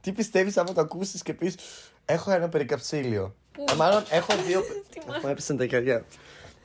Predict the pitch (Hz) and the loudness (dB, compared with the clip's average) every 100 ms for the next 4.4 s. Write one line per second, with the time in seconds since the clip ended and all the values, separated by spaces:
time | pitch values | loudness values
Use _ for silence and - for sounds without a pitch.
0 | - 131 131 120 - 151 190 247 - 147 | -8 -2 -2 -2 0 2 2 0 -2 -2
1 | 156 170 170 165 185 214 269 311 - 185 | 0 4 2 4 2 4 2 2 0 -2
2 | 254 262 - 202 254 220 175 175 156 131 | 2 2 4 2 4 0 2 4 6 6
3 | 117 110 101 - 98 90 90 98 294 262 | 2 0 -4 -8 -8 -6 -8 -10 -12 -6
4 | 254 247 254 220 | -4 -4 -4 -6